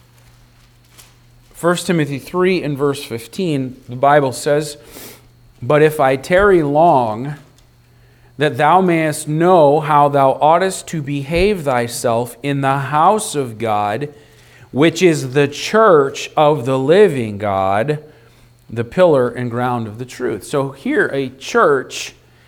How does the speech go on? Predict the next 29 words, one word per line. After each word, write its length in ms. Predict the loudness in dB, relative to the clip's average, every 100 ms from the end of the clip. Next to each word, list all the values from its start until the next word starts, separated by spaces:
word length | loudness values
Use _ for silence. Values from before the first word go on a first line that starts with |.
| _
is 200 | -8 -6
likened 720 | -2 -2 -2 -2 -4 -6 -8 -8
to 320 | -2 -2 -2
a 120 | -4 -4
house. 800 | 0 2 2 -2 -10 -14 -14 -20 _ _ _ _ -2
The 160 | 0
house 400 | 2 2 2 0
of 200 | -6 -6
God, 500 | -4 -4 -2 -4 -6 -12 _ _ _
which 260 | -8 -6 -6
is 160 | -10 -8
the 120 | -10
church 720 | -10 -2 2 2 0 -8 -18 _
of 260 | 0 0 -2
the 100 | -4
living 500 | -2 -4 -6 -6 -6
God. 480 | -6 -8 -10 -14 -20 _ _ _ _ _ -10
So 580 | 0 2 2 0 -10 -20 _
the 160 | -2 -2
house 400 | 2 2 2 0
that 240 | -10 -10 -4
you 540 | 0 2 0 -4 -16 -8
live 400 | 0 2 2 0
in 440 | -4 -4 -6 -10 -16 -20
physically 1000 | -2 0 2 -2 -6 -6 -8 -8 -10 -12 -16 _ _ _
is 180 | -4 0
also 880 | 4 4 2 -4 -4 -2 -4 -6 -16 _ -10
an 120 | -8
assembly. 640 | -6 -6 -4 -4 -6 -10